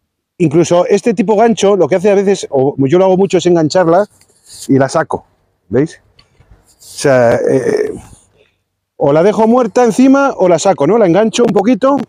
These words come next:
y fuera. Porque es que a veces cuando las cortamos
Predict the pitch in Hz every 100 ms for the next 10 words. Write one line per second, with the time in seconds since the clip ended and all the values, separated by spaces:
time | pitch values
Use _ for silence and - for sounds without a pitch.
0 | - 156 190 123 - _ _ _ _ _
1 | _ _ _ _ _ - 143 180 220 208
2 | 196 214 180 170 160 156 147 156 139 208
3 | 208 214